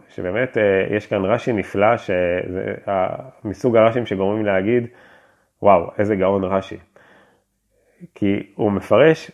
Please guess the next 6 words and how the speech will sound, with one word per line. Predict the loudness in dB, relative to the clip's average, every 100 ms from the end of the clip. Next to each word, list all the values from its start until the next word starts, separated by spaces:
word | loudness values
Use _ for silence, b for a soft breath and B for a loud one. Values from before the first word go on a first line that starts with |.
| 0
ככה | 2 2 -2
את | -2
המילה | -4 -4 -2 -2 -4 -2
ויאבק. | 0 0 0 -4 -4 -10 -12 -20 _ _ b b b b b b b _ _
ויאבק | 0 4 6 6 6 2
איש. | -2 -14 -14 -20